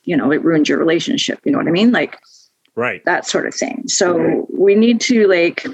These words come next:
Speaker 1: stop pretending that, you know, a woman should stop pretending that her man should act like a woman, and a woman should stop pretending that, you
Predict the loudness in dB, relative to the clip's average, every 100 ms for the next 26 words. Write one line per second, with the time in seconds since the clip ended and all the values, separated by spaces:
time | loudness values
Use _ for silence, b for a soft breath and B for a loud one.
0 | -10 -10 -2 0 0 -2 2 4 6 4
1 | 2 0 0 -2 -6 b b _ 0 2
2 | 4 4 4 2 -2 -2 0 -2 2 2
3 | 4 2 0 0 0 0 0 0 0 -2
4 | -2 -2 -2 0 0 0 0 -2 -2 0
5 | 0 0 -2 -2 -4 -4 0 2 2 0
6 | -2 -4 -2 -2 -4